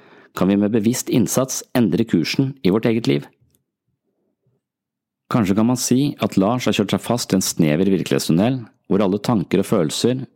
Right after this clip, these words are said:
preges av negativitet og en blanding av selvmedlidenhet og selvforakt. I hans virkelighetsoppfattelse er han mindre verdifull enn andre mennesker, og andre mennesker er noen drittsekker fordi de svikter ham hele tiden. Lars sin virkelighetstunnel preges av et operativsystem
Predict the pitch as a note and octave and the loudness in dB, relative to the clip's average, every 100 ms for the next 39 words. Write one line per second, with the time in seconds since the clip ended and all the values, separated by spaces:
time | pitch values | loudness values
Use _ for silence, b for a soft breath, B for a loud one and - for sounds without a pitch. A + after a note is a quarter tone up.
0 | - G2 D#2+ F2 E2+ E2 F2 G2 - - | -2 0 2 2 2 2 0 -2 -2 0
1 | B2+ - - - - G2 A2 F#2+ E2 F#2+ | 0 -2 -10 -10 -2 0 2 2 2 0
2 | - A2 D2+ C#2+ D2+ D#2 G#2 C3+ - G2+ | 0 0 2 2 2 2 0 -2 -2 -2
3 | - E2+ - D2+ - - - _ _ _ | 0 -2 -2 -4 -4 -12 -20 _ _ _
4 | _ _ _ _ _ _ - G2+ B2+ G2+ | _ _ _ _ _ _ -2 0 0 0
5 | E2 D2+ E2 F2+ E2 F2+ - C#3 - - | 0 0 0 0 0 0 2 0 -2 -2
6 | E2+ G2+ E2+ D#2 F#2+ F2+ D#2+ - G#2+ G#2+ | 0 2 2 2 0 0 -2 0 0 2
7 | G2+ F#2 G#2 F2+ - B2+ - _ _ _ | 2 2 0 0 -2 -2 -6 _ _ _
8 | _ _ - G#2+ F#2 G2+ F2+ - F2+ G#2 | _ _ -2 0 2 0 0 0 0 0
9 | A2+ A2 - D#2 - C#3 D3+ _ - F#2 | 0 -2 -2 -2 0 -2 -4 _ -2 0
10 | G2+ - A2 - F2+ F#2+ E2 D#2+ F#2 G2 | 0 0 -2 0 0 0 0 -2 -2 -8
11 | _ _ _ _ _ _ _ _ _ _ | _ _ _ _ _ _ _ _ _ _
12 | _ F#2+ G2+ C3+ B2+ G#2 E2 - G2+ A2+ | _ -2 0 2 0 0 0 2 2 2
13 | C#3+ C3+ - G#2 F#2+ G2+ G2 - A2+ A2 | 0 -2 0 2 2 0 0 -2 -2 0
14 | - E2+ - E2+ A#2 C3+ | 2 0 0 0 0 -2